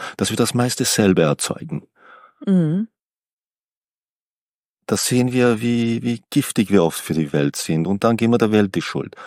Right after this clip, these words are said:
Speaker 1: Das ist ganz wichtig, das ist mal sowas wie ein kleiner Tod.
Speaker 2: Mhm.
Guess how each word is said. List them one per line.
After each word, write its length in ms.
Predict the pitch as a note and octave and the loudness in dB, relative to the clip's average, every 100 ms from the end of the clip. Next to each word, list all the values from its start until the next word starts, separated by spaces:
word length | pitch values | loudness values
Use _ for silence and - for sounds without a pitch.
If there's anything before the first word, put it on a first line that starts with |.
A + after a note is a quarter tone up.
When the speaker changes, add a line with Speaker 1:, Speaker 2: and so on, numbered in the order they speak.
| - - - | -20 -6 -2
Speaker 1:
Das 160 | A2+ | -2
ist 100 | - | 0
ganz 280 | - C#3 - | 2 2 2
wichtig, 280 | F3+ - D#3+ | 0 0 0
das 140 | F#2+ | 0
ist 120 | B2+ | 0
mal 140 | C#3+ B2 | -2 -2
sowas 400 | - B2 A#2 - | -2 2 2 2
wie 100 | G2+ | 2
ein 160 | F#2+ | 2
kleiner 460 | - - D2 C2+ - | -2 -8 -8 -8 -12
Tod. 260 | - - - _ _ _ _ _ _ _ _ _ _ _ _ - | -16 -18 -20 _ _ _ _ _ _ _ _ _ _ _ _ 0
Speaker 2:
Mhm. 340 | F3+ E3 A3+ | 2 4 0